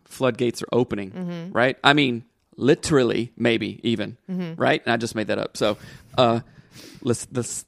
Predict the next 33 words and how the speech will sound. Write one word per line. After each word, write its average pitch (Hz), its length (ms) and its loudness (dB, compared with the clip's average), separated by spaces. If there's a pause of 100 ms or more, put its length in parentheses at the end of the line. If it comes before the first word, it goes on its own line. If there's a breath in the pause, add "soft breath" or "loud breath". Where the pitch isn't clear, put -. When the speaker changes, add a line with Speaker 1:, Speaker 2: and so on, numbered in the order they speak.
(100)
Speaker 2:
The 180 80 -12
floodgates 196 560 2
of 175 140 -4
the 175 100 -4
vagina 151 520 -6
are 151 160 -4
opening. 143 320 -8
Speaker 1:
That's 120 200 2
right. 135 240 2
So 120 280 2
this 123 240 0
is 131 180 -2
a 117 100 -2
new 127 300 0
opportunity. 123 600 -2
Like, 107 220 -6
okay, 127 400 0 (280 soft breath)
sensate 160 460 -2
focus. 143 360 0
I 143 140 4
would 202 160 -2
focus 131 360 0
less 117 300 0
with 110 100 -4
a - 60 -8
sex - 460 -4
therapist 165 500 -4
because 123 340 -2
that's 135 260 0
almost 139 580 -2
like 110 440 -4
going 120 340 0 (120)
to, 120 440 0